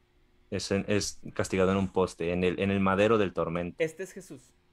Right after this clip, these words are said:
Speaker 1: Sí.
Speaker 2: Para ellos, para ellos, eh, la, la, la cruz es un símbolo pagano. Ellos, ellos creen que, que Jesús no fue, no fue, este,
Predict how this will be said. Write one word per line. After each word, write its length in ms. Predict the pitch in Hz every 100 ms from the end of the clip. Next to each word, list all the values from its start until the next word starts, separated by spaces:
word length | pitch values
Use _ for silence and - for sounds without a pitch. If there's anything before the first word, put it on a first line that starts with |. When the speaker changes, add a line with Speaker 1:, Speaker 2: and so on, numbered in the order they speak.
| _ _ _ _
Speaker 1:
Sí. 120 | -
Speaker 2:
Para 240 | 85 143 143
ellos, 400 | 147 185 208 _
para 260 | 151 143 139
ellos, 400 | 143 165 175 - -
eh, 360 | 135 127 123 -
la, 360 | 135 131 131
la, 420 | 135 123 120 117 117 -
la 220 | 127 120
cruz 360 | - 151 147 - _ -
es 160 | 123
un 100 | 147
símbolo 400 | 131 127 123 123
pagano. 380 | 117 120 135 131 - _ _ _ _ _ _ _ _ _ _ _
Ellos, 340 | 127 123 131 -
ellos 280 | 135 127 127
creen 300 | 135 127 120
que, 320 | 131 117 117
que 140 | - 117
Jesús 480 | - - 127 127 _ _ -
no 180 | 120 110
fue, 460 | - 123 120 113 - _ _ -
no 160 | 127 123
fue, 400 | - 120 113 120
este, 720 | 123 - - 110 107 - -